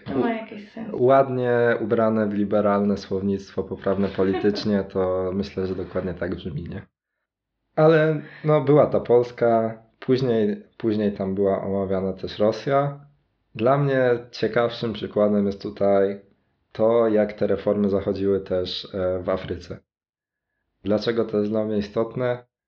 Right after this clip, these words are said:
Speaker 2: Dlatego, żeby pokazać, jak przechodzą te systemy z kolonializmu do postkolonializmu,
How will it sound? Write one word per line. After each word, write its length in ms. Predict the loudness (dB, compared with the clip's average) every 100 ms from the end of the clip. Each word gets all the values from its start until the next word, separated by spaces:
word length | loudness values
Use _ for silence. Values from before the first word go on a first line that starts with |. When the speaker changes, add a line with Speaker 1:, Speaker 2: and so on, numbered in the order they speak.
| _ _ _ _ -8
Speaker 2:
Dlatego, 460 | -2 0 2 2
żeby 220 | 2 0
pokazać, 480 | -2 -4 -2 -2 -2
jak 120 | -4
przechodzą 540 | -4 -4 0 -2 -2 -6
te 540 | -4 -2 0 0 -2 -6
systemy 760 | -8 -12 -4 -2 -2 -2 -4 -8 _ _ _
z 560 | -12 -8 -6 -4 -4 -8 -14 _ _ _ _ -2
kolonializmu 840 | 2 4 4 2 0 0 0 0
do 140 | 0
postkolonializmu, 1200 | -2 -4 -4 -4 -2 -2 -2 -2 -2 -4 -6 -8